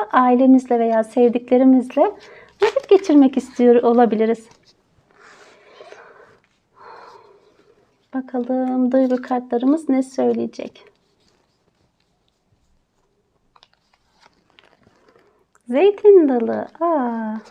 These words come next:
Ve mektup. Haber mi bekliyorsunuz?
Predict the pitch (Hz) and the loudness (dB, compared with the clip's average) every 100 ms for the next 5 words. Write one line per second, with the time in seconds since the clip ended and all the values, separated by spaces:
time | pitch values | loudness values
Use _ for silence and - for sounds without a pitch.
0 | _ _ _ _ _ _ _ _ _ _ | _ _ _ _ _ _ _ _ _ _
1 | _ _ _ _ _ 302 381 302 233 233 | _ _ _ _ _ 0 2 2 0 -6
2 | _ 247 247 233 220 - 208 226 254 330 | _ -4 -2 -2 -4 -4 -2 0 0 0
3 | 370 339 - 294 269 262 254 240 226 226 | 0 -4 -2 0 0 0 -2 0 -2 -4